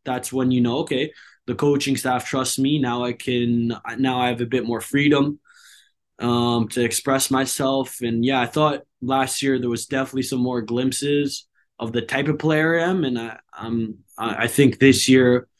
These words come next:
will, uh, solidify that, and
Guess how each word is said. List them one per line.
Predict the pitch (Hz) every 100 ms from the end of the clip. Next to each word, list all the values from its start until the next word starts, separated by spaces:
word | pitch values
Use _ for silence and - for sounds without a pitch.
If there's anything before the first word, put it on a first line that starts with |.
| _ _
will, | 113 120 117 117 113
uh, | 113 107
solidify | - 120 123 113 117 110
that, | 110 113 113
and | 107 104 104